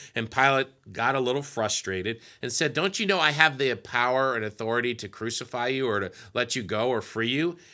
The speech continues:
And Jesus just said, "You, you know, no authority is given to you except for, except it be from heaven," and that he could call his angels and they would come fight for him.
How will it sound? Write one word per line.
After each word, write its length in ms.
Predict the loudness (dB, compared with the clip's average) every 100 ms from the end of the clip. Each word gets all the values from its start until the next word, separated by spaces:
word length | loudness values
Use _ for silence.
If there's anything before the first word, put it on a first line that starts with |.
| -14 -8
And 140 | -6
Jesus 580 | -2 0 2 2 0 -2 -4 -14
just 320 | -4 -2 2 2
said, 260 | 4 2 0
"You, 180 | -6 -6
you 100 | -4
know, 140 | -2
no 240 | -2 -4 -4
authority 480 | -6 -2 0 0
is 100 | 0
given 240 | -2 -4 -4
to 80 | -4
you 80 |
except 360 | -2 -2 -4 -4
for, 160 | -10 -16 _ _
except 360 | -8 -6 -6 -6
it 120 | -8
be 160 | -8 -6
from 200 | -8 -2
heaven," 400 | 0 0 -4 -12 -20 -20 -16 -6
and 80 |
that 160 | -2 0
he 140 | -2
could 220 | -4 -6 -4
call 360 | 2 4 4
his 220 | 2 2
angels 540 | 2 0 0 -2 -2 -4
and 120 | -4
they 120 | -2
would 160 | -2 -4
come 180 | -8 -8
fight 320 | 0 0 0
for 160 | -6
him. 220 | -10 -12